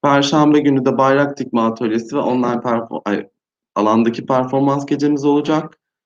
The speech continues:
Cuma günü Güvenli Cinsellik Atölyesi ile başlayıp Onur Haftası, e, Onur Yürüyüşü ile de bitireceğiz.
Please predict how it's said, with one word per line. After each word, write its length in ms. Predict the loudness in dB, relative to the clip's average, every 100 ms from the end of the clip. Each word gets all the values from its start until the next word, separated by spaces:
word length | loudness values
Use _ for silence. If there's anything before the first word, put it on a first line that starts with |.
| _ 0
Cuma 300 | 2 4 2
günü 200 | 0 -2
Güvenli 400 | -2 -2 -2 -2
Cinsellik 480 | -6 -2 -4 -2
Atölyesi 400 | -4 -4 -6 -4
ile 140 | -2 0
başlayıp 480 | -2 -2 -4 -4 -4
Onur 140 | -2
Haftası, 440 | -2 -4 -14 -14 -6
e, 20 |
Onur 260 | -2 0 0
Yürüyüşü 400 | 0 -2 -2 -6
ile 140 | -4
de 100 | -4
bitireceğiz. 640 | -4 -8 -10 -8 -10 -14